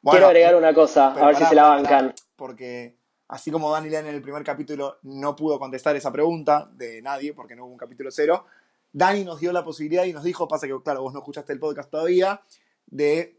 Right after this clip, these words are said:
Speaker 1: abrir si hay algo que te hubiese gustado decir, agregar, preguntar, etcétera.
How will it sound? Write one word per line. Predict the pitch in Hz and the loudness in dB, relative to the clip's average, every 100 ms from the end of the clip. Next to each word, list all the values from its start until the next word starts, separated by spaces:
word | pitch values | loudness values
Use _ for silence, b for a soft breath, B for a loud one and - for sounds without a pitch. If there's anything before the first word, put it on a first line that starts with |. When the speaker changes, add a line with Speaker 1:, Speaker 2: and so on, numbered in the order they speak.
| _ | _
Speaker 1:
abrir | 139 143 165 175 - _ | -8 -6 -8 -8 -14 _
si | _ - | _ -10
hay | 143 | -8
algo | 156 131 | -8 -8
que | 123 | -10
te | 113 135 | -6 -6
hubiese | 135 135 135 | -6 -10 -14
gustado | 127 147 135 | -8 -4 -4
decir, | 123 117 143 147 | -6 -8 -4 -2
agregar, | 131 120 123 135 143 160 _ _ _ - | -4 -8 -6 -4 -6 -10 _ _ _ -16
preguntar, | 120 117 117 135 139 147 | -14 -12 -4 0 0 -2
etcétera. | - 117 123 113 113 | -10 -6 -6 -6 -10